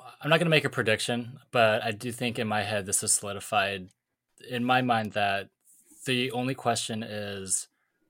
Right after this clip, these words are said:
can the Bernie slash A O C slash squad part of the party take over the party s-, quick enough? That's the only, I think that's the only real question worth considering. And it doesn't necessarily mean that they themselves get elected, but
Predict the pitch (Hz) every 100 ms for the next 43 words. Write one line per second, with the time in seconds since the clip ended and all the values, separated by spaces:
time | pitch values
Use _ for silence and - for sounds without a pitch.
0 | _ _ - - 117 123 113 117 113 110
1 | 107 104 101 90 - 104 104 104 - 104
2 | 98 - 104 101 98 - 95 92 - 104
3 | 95 - - - 107 98 101 104 107 _
4 | _ _ _ _ _ - 110 107 101 98
5 | - 127 135 143 131 110 101 95 92 95
6 | - 95 95 - - - 107 95 78 73
7 | - - _ _ _ - 123 - 117 110
8 | 117 135 131 120 110 98 95 90 87 87
9 | - 90 76 85 _ _ _ _ _ _
10 | _ - 98 92 110 101 92 95 110 143
11 | 139 123 127 113 107 87 92 98 92 -
12 | 95 - 117 120 127 127 92